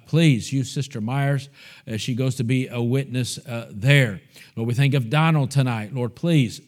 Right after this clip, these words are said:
work in his life and help him with what's going on in his life. And Deborah with her high blood pressure. <laughs> We think of Sister Pam's, uh, mother. Lord, uh, please help her. Lord, we pray, think of Sister Diane tonight. Lord, please,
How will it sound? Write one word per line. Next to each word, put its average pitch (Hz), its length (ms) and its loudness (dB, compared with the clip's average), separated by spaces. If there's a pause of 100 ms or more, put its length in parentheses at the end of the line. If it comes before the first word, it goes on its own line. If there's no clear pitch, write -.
(140)
work 131 220 -4
in 120 80 -4
his 143 260 -2
life 120 300 -6
and 101 120 -8 (360)
help 151 300 2
him 160 260 4
with 120 100 -4
what's 120 220 -6
going 135 180 -4
on 135 120 -2
in 131 40 -2
his 131 240 0
life. 117 300 -8
And 107 160 -6
Deborah 127 340 2
with 104 160 -8
her 117 80 -10
high 131 340 -4 (400)
blood 143 260 2
pressure. 123 460 -4
<laughs> - 120 -6
We 123 100 -4
think 127 160 -2
of 123 60 -8
Sister 135 280 -6
Pam's, 139 500 -2 (360)
uh, 120 100 -4
mother. 139 480 6 (380)
Lord, 120 300 0
uh, 113 120 -8
please 143 320 -2
help 139 260 -2
her. 143 300 4
Lord, 117 260 -8
we 117 100 -4
pray, 139 280 -4
think 131 220 -4
of 117 60 -6
Sister 139 280 -4
Diane 135 500 0
tonight. 117 500 -6 (380)
Lord, 127 520 -2
please, 143 520 4